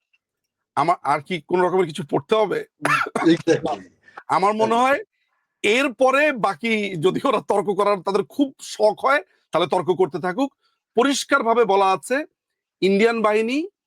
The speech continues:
Speaker 1: এবং বাংলাদেশ বাহিনী, এই দুটো বাহিনীর কাছে তারা সারেন্ডার করছে, সিগনেচার আছে। আচ্ছা, সেখানে,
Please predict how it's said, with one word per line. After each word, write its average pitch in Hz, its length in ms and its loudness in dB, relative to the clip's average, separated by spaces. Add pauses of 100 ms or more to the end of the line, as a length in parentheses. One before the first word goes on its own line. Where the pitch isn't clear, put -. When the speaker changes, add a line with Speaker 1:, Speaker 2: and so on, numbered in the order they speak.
(460)
Speaker 1:
এবং 165 280 2
বাংলাদেশ 156 520 0
বাহিনী, 170 480 -2 (320)
এই 143 120 2
দুটো 175 360 0
বাহিনীর 170 380 -2
কাছে 202 220 -6
তারা 240 160 -4
সারেন্ডার 120 480 -8
করছে, - 340 -18 (760)
সিগনেচার 147 500 -2
আছে। - 260 -16
আচ্ছা, - 280 -6 (2250)
সেখানে, 220 480 0